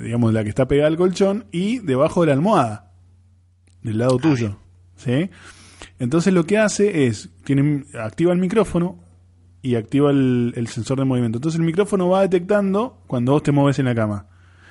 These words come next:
Speaker 1: Entonces, en base a la cantidad de movimientos o la intensidad de movimientos, eh, el programa va generando una línea de, de, digamos, de, de, de nivel de sueño en base al tiempo. Entonces, te, vos, está muy bueno porque vos a la mañana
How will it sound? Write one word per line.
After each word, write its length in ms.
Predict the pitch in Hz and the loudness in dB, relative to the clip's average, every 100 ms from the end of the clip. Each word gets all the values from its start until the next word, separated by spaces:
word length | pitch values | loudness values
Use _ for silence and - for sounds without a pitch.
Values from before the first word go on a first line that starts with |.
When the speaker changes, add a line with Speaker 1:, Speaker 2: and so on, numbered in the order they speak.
| - - | -20 -20
Speaker 1:
Entonces, 340 | - 120 110 120 | -8 -6 -2 0
en 120 | 139 | 2
base 260 | 208 214 180 | 2 2 2
a 60 | |
la 100 | 156 | 2
cantidad 380 | 139 135 156 202 | 0 0 2 2
de 80 | 196 | 2
movimientos 680 | 160 151 170 180 151 127 | 2 2 2 0 0 -2
o 60 | 127 | -2
la 80 | 120 | -4
intensidad 460 | 117 117 117 160 | -2 -4 -2 0
de 80 | 196 | 0
movimientos, 720 | 208 220 233 208 196 240 - - - - - - _ | 0 0 0 0 -2 -4 -6 -16 -20 -20 -20 -20 _
eh, 560 | 120 117 113 113 110 110 | -2 0 0 0 -2 -2
el 160 | 127 127 | -2 0
programa 420 | 147 170 202 214 | 2 2 2 2
va 100 | 190 | 2
generando 580 | - 165 160 170 185 208 | 2 0 2 2 0 0
una 400 | 190 143 147 143 | 0 -2 0 0
línea 300 | 143 151 143 | 0 2 0
de, 100 | 135 135 | 0 -4
de, 300 | 120 113 113 | -4 -2 -2
digamos, 340 | 113 123 117 117 | -2 -2 -4 -6
de, 220 | 110 110 | -8 -10
de, 260 | 120 113 | -10 -8
de 240 | 117 113 113 | -6 -4 -2
nivel 240 | 113 147 175 | 2 4 4
de 60 | |
sueño 520 | - 247 196 190 294 - - | 4 4 4 4 0 -4 -6
en 80 | 113 | -2
base 220 | 131 135 | 0 2
al 80 | 117 | 2
tiempo. 420 | 113 104 101 101 - - - - - - - | 2 0 -4 -8 -14 -20 -20 -20 -20 -20 -4
Entonces, 320 | 131 127 127 | 0 0 2
te, 180 | 127 123 - - - | 2 2 -6 -20 -12
vos, 280 | 120 143 151 | -2 0 0
está 380 | 139 127 - 165 | -4 -4 -2 0
muy 120 | 185 | 2
bueno 220 | 196 147 | 2 2
porque 220 | 123 123 | 0 2
vos 180 | 139 139 | 0 0
a 80 | 139 | -2
la 100 | 143 | 0
mañana 600 | 151 185 202 202 226 | 0 0 0 -2 -6